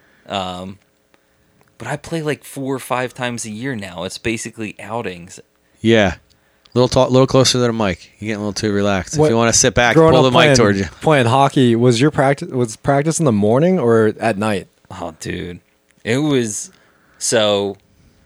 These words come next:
Speaker 1: weekday practices were at night. Like, s-,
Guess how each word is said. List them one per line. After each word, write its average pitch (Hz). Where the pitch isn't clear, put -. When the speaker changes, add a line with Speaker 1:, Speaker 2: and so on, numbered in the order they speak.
Speaker 1:
weekday 135
practices 120
were 101
at 95
night. 92
Like, 95
s-, -